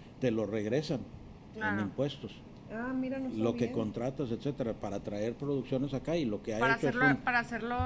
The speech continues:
Speaker 2: atractivo.
Speaker 1: Sí, es un boom turístico, ¿no? Entonces, este, eh, yo quiero mucho a Coahuila, me di cuenta de que con-, desconocemos más de lo que conocemos
Speaker 3: Claro.
Speaker 1: cuando tuve esa desviación sexenal, sexenal,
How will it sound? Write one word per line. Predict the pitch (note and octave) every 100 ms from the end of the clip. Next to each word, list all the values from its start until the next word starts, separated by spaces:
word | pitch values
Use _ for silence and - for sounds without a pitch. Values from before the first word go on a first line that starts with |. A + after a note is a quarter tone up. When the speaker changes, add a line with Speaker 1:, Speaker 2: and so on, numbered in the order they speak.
| B3 B3 A3+ F#3+ F3+
Speaker 2:
atractivo. | - G#3 G#3 B3+ B3+
Speaker 1:
Sí, | F#3 B2
es | A#2+ A2+
un | C3
boom | C3+ C#3
turístico, | C3+ C3+ B2 B2+ - D3 A#2
¿no? | F#2 A2 B2
Entonces, | G2+ - G#2 A#2 G#2+ A2+
este, | G2+ - A2+ G2+ F#2 - - - -
eh, | A2
yo | G#2+ A#2 A2+
quiero | C3 B2
mucho | B2 B2+ B2+
a | C3
Coahuila, | C#3 B2+ C3 B2+ C3 B2+
me | A2+ G#2 G#2+
di | A2+
cuenta | - A#2 A#2 C3
de | A#2 G#2+
que | G2+
con-, | - G2+ G#2+ G#2
desconocemos | G#2+ - - G#2+ G#2+ - C#3 D3+ B2
más | A2 A2
de | A2
lo | G#2 F#2+
que | G#2
conocemos | - G2 G2 A2+ G#2+ A2 - - -
Speaker 3:
Claro. | G#2+
Speaker 1:
cuando | G#2 G#2+ G#2 G#2
tuve | A#2+ A#2+ A#2+
esa | A2 C3+ A#2+ G#2
desviación | F2+ G#2+ G2+ G2 A#2+ A2
sexenal, | B2 A#2 - F#2+ G#2 C#3 - - - - -
sexenal, | - G#2 - - F#2 G2